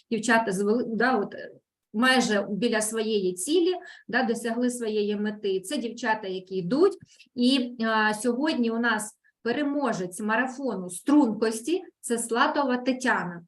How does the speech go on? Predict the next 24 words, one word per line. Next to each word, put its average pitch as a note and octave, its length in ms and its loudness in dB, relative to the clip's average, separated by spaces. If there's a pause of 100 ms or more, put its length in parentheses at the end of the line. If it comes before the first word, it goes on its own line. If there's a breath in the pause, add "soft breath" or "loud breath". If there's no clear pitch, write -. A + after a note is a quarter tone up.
Таня, A#3 340 2
я A#3 220 0
вас A3+ 300 -4
вітаю. A#3+ 760 -2 (280 loud breath)
Ви C#4 160 0
у D#4+ 40 0
нас C4 220 -2
новачок C4 580 -2
у A#3+ 80 0
марафоні. B3 840 -2 (280 loud breath)
Хочу F#4 280 6
звернути C4 520 4
увагу, G3 540 0 (100)
хто E4+ 540 0
являється B3 760 2 (120)
переможцем. A3+ 800 2 (360 loud breath)
Переможцем C#4 680 4
являється, A3+ 760 2
звісно, B3 760 -2 (120)
є A#3+ 280 4
декілька B3+ 460 2
критеріїв. G#3 720 -2 (340 soft breath)
Критерій D4 580 6
один. A3 440 2